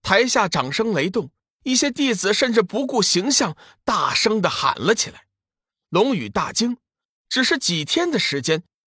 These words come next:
小玉姐居然闯下了这么大的名气。不过话说回来，小玉姐人美剑好，加上本身实力强大，也难怪会有这么大的名气。过了一会儿，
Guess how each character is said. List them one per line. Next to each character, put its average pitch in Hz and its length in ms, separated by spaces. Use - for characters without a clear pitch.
小 131 340
玉 170 180
姐 139 240
居 196 200
然 185 120
闯 151 300
下 190 140
了 214 100
这 330 160
么 170 100
大 135 160
的 113 120
名 117 280
气。 - 200
不 165 140
过 175 120
话 151 240
说 196 200
回 190 160
来， 127 240
小 160 360
玉 208 120
姐 156 200
人 139 180
美 156 260
剑 185 300
好， - 380
加 147 200
上 131 200
本 123 220
身 185 180
实 160 200
力 185 160
强 123 320
大， - 220
也 196 140
难 202 320
怪 233 200
会 208 180
有 131 120
这 220 160
么 147 80
大 143 180
的 117 100
名 107 260
气。 - 240
过 240 320
了 101 140
一 98 100
会 98 140
儿， - 160